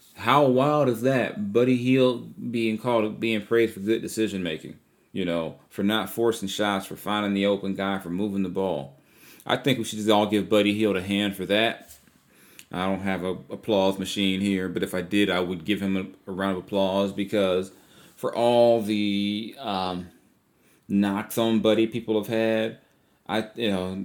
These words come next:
defensively being the main one, probably was almost been,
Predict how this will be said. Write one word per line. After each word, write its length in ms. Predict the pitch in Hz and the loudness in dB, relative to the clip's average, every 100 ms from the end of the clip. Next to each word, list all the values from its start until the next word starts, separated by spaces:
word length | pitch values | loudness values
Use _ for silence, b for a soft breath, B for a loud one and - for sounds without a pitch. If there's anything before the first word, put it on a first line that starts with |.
| 90 | -8
defensively 1400 | 110 113 113 113 107 104 107 98 107 104 101 101 101 104 b b b _ 104 107 104 | -4 -2 -2 -2 -2 -2 -6 -4 -2 0 0 0 -2 -4 b b b _ -14 -12 -4
being 240 | 117 110 101 | 0 2 2
the 60 | |
main 400 | 92 98 107 110 | 0 0 0 0
one, 340 | 113 110 113 113 _ _ | -2 -2 -4 -8 _ _
probably 240 | - 139 120 | 0 2 2
was 200 | 107 - | 0 -4
almost 320 | 113 110 101 | -6 -6 -4
been, 180 | 107 | -4